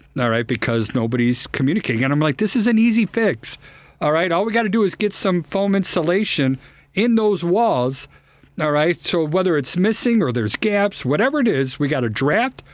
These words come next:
we got bypasses, we got humidity and temperature changes. That's what's causing the condensation,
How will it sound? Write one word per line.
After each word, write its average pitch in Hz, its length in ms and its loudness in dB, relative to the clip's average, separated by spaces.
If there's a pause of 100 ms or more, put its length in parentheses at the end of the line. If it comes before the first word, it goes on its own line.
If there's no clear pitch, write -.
(540)
we 139 180 0
got 131 240 0
bypasses, 226 680 0
we 135 100 0
got 120 200 0
humidity 233 640 2
and 190 100 0
temperature 165 460 -4
changes. 139 540 0
That's 165 200 0
what's 233 140 -2
causing 208 360 -2
the 202 60 0
condensation, 151 800 -2